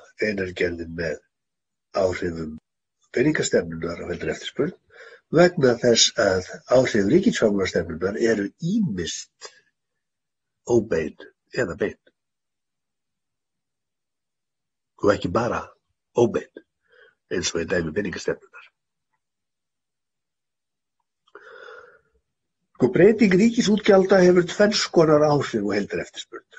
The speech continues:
Annars vegar margfeldisáhrif sem svo eru nefnd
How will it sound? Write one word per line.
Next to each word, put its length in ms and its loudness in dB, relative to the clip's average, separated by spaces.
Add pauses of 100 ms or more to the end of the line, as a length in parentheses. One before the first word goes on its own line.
(2000)
Annars 440 4
vegar 480 6
margfeldisáhrif 1400 -2
sem 200 -4
svo 280 0
eru 160 -4
nefnd 540 -10